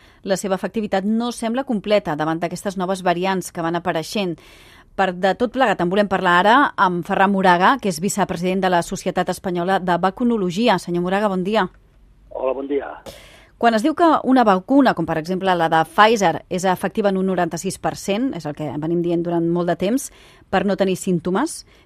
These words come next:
Speaker 1: fins a quin punt això es compleix en el cas d'aquestes noves variants, com la Delta, que és la majoritària ara?
Speaker 2: Bueno, el que està clar és que les quatre vacunes que estan autoritzades a Europa, eh, tenen una, una bona efectivitat, conserven l'efectivitat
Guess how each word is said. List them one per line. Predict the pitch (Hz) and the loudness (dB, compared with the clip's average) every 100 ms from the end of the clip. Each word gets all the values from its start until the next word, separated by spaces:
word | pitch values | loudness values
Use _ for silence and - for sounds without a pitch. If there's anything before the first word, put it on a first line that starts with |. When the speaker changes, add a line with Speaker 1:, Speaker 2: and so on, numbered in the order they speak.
| - | -2
Speaker 1:
fins | 240 | 2
a | 254 | 4
quin | 311 | 4
punt | 269 202 | 2 -2
això | 185 | -4
es | 175 | -6
compleix | 196 185 233 277 | -4 0 0 0
en | - 196 | -2 -2
el | 208 | 0
cas | 202 | -2
d'aquestes | 202 196 202 185 | 0 -2 -2 -2
noves | 185 180 175 | 0 0 -2
variants, | 160 175 170 180 233 - | -4 -2 2 0 0 -2
com | 170 | -2
la | 151 | 0
Delta, | 175 165 226 | 0 0 -2
que | 175 | -4
és | |
la | 165 | -4
majoritària | 156 160 160 175 165 147 | -4 -4 -6 -4 -4 -6
ara? | 143 147 _ _ _ _ _ _ _ _ - | -10 -16 _ _ _ _ _ _ _ _ -14
Speaker 2:
Bueno, | 123 101 - 127 | -14 -14 -14 -14
el | 120 | -14
que | 123 | -14
està | - 147 - | -8 -8 -4
clar | 143 165 170 | -2 -2 -2
és | 131 - | -8 -14
que | - 123 | -10 -8
les | 117 107 - _ _ _ _ - | -6 -8 -12 _ _ _ _ -14
quatre | 131 131 131 127 120 | -8 -6 -6 -10 -10
vacunes | 117 120 120 107 | -12 -18 -18 -18
que | 113 | -20
estan | - 123 117 | -14 -10 -10
autoritzades | 113 110 - 120 110 101 - _ _ _ - | -12 -16 -14 -12 -10 -12 -16 _ _ _ -12
a | 123 | -8
Europa, | 123 127 127 160 202 - _ _ | -6 -4 -4 -4 -6 -8 _ _
eh, | 107 143 202 _ _ _ - 143 | -12 -10 -12 _ _ _ -10 -6
tenen | 139 156 175 165 | -4 -4 -6 -10
una, | - 135 135 127 110 - | -16 -14 -10 -10 -12 -16
una | 120 117 107 - | -20 -20 -20 -4
bona | 139 165 147 | -2 -2 -4
efectivitat, | 123 - 104 104 123 160 - _ | -6 -12 -20 -8 -6 -6 -10 _
conserven | 110 104 123 135 | -20 -18 -12 -10
l'efectivitat | 123 110 98 87 104 131 | -10 -14 -18 -16 -12 -12